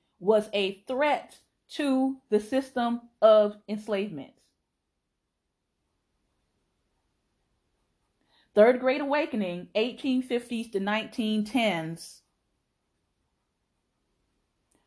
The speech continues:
Nineteen nineteen Red Summer. Eighteen fifty-six, during the Third Great Awakening,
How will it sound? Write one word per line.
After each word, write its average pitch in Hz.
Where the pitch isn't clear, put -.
Nineteen 240
nineteen 214
Red 175
Summer. -
Eighteen 269
fifty-six, 254
during 220
the 202
Third 226
Great 208
Awakening, 214